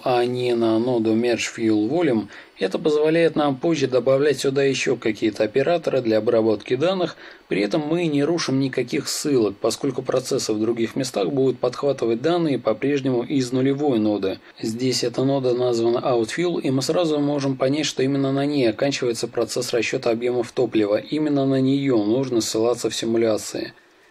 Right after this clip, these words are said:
Мы имеем также еще одну нулевую ноду здесь, названную Render,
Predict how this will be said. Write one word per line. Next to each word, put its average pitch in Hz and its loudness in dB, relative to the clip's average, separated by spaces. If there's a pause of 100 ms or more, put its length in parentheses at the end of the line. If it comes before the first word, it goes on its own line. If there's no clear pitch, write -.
(120)
Мы 156 0
имеем 180 0
также 160 2
еще 151 2
одну 139 2
нулевую 131 2
ноду 117 2
здесь, 107 2
названную 135 2
Render, 110 2